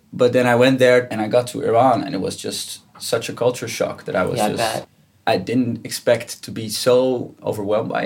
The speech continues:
Speaker 1: it. And there's
Speaker 2: Did you pass? Like, did people look at you like a white guy, or were they like, "Maybe he's a"
Speaker 1: No, exactly. They thought I was Iranian,
Speaker 2: I was
Speaker 1: so
Speaker 2: gonna, you, 'cause you've dark hair. I bet
Speaker 1: Yeah.
Speaker 2: you could sort of float through.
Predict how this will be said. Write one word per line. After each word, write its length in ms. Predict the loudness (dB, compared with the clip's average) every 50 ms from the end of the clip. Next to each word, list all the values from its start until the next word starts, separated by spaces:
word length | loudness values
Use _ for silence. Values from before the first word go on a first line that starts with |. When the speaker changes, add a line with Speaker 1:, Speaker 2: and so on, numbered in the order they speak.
| -4 -6
Speaker 1:
it. 60 | -8 -10 -18 _ _ -18 -12 -6
And 100 | -4 -4
there's 120 | 0 0 0
Speaker 2:
Did 100 | 2 2
you 120 | 0 0 -2 -2
pass? 500 | -4 0 2 4 4 4 2 0 0 0
Like, 140 | 0 0 0
did 120 | -2 -4 -2 -6
people 280 | 0 2 2 2 4 2
look 180 | 2 2 2
at 100 | -2 0 0
you 80 | 4 4
like 180 | 4 4 4
a 60 | 0
white 240 | 2 2 2 2 2 0 0
guy, 120 | 2 4 4
or 100 | 4 6
were 120 | 4 4 6 4
they 80 | 4 6 6 4
like, 120 | 4 2 2 0 -2
"Maybe 160 | 0 0 0 -2 -2
he's 180 | -2 -2 0 0
a" 260 | 2 2 2 0 -4 -10 -16 -18 _ _ 2 4
Speaker 1:
No, 120 | 4 4 4 6
exactly. 320 | 4 4 4 4 0 2
They 160 | 4 4 2 4 4
thought 180 | 4 6 8
I 60 | 8 6 6
was 60 | 4 2 2
Iranian, 280 | 4 4 4 6 6 6
Speaker 2:
I 40 | 6
was 80 | 6 4
Speaker 1:
so 80 | 2
Speaker 2:
gonna, 140 | 2 2 2 4 2
you, 80 | 2 0
'cause 220 | 0 -2 -2 0
you've 180 | -2 -2 -4 -6 -10 _ _
dark 280 | 4 6 6 6 4 0
hair. 360 | -2 0 2 4 6 6 4
I 60 | 4
bet 140 | 4 4 6
Speaker 1:
Yeah. 160 | 6 6 6
Speaker 2:
you 40 | 4 4
could 100 | 0 -2
sort 160 | -2 -2 -2
of 80 | -2 -4
float 300 | -4 0 0 0 0 0 -4
through. 320 | -2 2 2 4 4 2